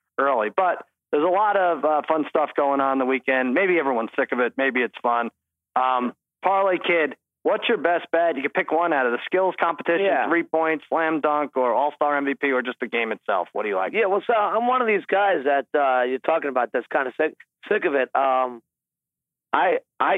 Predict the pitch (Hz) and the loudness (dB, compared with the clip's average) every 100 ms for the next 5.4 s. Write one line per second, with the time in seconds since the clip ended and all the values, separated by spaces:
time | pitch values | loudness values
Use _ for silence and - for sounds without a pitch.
0 | 151 143 160 170 170 147 160 147 156 156 | 0 -2 0 2 2 2 0 0 0 0
1 | 147 139 143 135 151 - 131 117 127 110 | 0 0 0 0 0 -2 -4 -2 -6 -6
2 | 101 123 123 - 123 - 127 123 123 120 | -8 -8 -4 -2 -2 -4 -8 -6 -4 -4
3 | 131 - 135 127 156 160 131 139 147 139 | -2 -2 -2 0 0 2 0 0 0 0
4 | - 135 127 - 135 131 135 127 - 131 | 0 -2 -6 -4 0 0 -2 -6 -4 -2
5 | 123 - 160 | -2 -2 -4